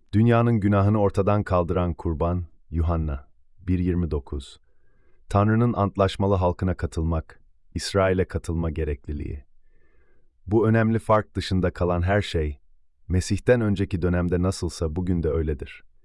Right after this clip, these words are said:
Bir Gentile'in kurtulabilmesi için,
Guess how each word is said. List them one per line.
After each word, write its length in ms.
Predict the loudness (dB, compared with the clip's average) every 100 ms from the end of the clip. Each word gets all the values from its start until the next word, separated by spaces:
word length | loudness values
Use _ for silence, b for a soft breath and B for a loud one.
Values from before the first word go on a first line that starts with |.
| -20 -20 -20 -20 -20 _ 0
Bir 100 | 2
Gentile'in 640 | 4 2 2 2 2 0
kurtulabilmesi 880 | -2 -4 -2 0 0 0 0 -2 -2
için, 340 | -2 -2 -4